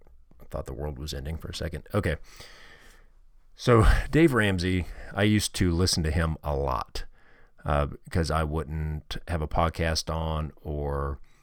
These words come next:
I would be driving, um, in my car, obviously, from place to place with something, needed something to listen to. I didn't have satellite radio in my government car that I would drive around, and Dave Ramsey would be on. So I'd listen,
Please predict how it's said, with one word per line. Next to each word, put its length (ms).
I 40
would 140
be 100
driving, 640
um, 580
in 180
my 140
car, 640
obviously, 640
from 520
place 340
to 100
place 600
with 120
something, 580
needed 280
something 220
to 40
listen 240
to. 160
I 40
didn't 180
have 100
satellite 380
radio 340
in 80
my 140
government 400
car 320
that 160
I 80
would 160
drive 280
around, 440
and 400
Dave 180
Ramsey 320
would 140
be 100
on. 240
So 140
I'd 100
listen, 360